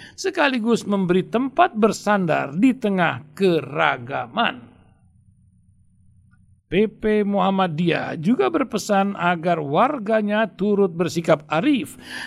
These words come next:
dan menghormati perbedaan keyakinan terhadap Idul Adha ini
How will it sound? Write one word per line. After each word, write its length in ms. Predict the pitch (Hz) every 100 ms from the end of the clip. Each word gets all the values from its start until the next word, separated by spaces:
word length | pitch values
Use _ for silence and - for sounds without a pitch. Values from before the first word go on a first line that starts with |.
| - -
dan 160 | 311
menghormati 720 | 277 254 247 202 180 196 175
perbedaan 880 | 185 - 180 139 156 131 180 170 160
keyakinan 720 | 156 165 147 190 269 233 156
terhadap 400 | 143 170 160 151
Idul 480 | 202 262 269 269 277
Adha 480 | - 190 - - 170
ini 480 | - 165 170 311